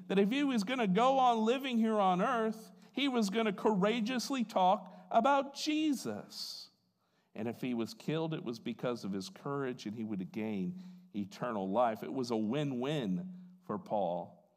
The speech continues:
And tradition tells us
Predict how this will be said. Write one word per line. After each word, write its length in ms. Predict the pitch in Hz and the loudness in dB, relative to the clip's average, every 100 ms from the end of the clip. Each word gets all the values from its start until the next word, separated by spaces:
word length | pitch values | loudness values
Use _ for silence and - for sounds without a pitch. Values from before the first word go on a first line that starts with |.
| _ _ _ _ _ | _ _ _ _ _
And 140 | - - | -8 -4
tradition 640 | 180 151 196 240 220 202 | 0 0 0 -2 -2 -2
tells 420 | 196 196 196 190 | 0 0 0 -2
us 520 | 92 156 - - - | -6 -8 -10 -12 -14